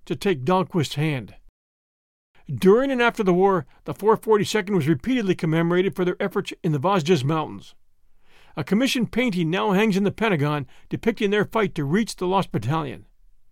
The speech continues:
A memorial was erected in Bifontaine by Gerard Henry, later the town's mayor. A monument was established in Bruyères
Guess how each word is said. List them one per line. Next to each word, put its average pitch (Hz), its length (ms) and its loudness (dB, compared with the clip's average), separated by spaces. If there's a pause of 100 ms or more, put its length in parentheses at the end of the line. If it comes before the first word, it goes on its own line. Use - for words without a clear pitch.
(640)
A - 60 -2
memorial 214 480 4
was 151 140 4
erected 175 360 0
in 156 100 0
Bifontaine 196 760 0
by 131 120 0
Gerard 160 460 0
Henry, 175 560 0 (500)
later 208 260 2
the 202 80 0
town's 196 340 0
mayor. 156 440 -4 (920)
A 160 60 -6
monument 202 500 4
was 147 140 -2
established 175 500 -2
in 180 140 0
Bruyères 165 560 2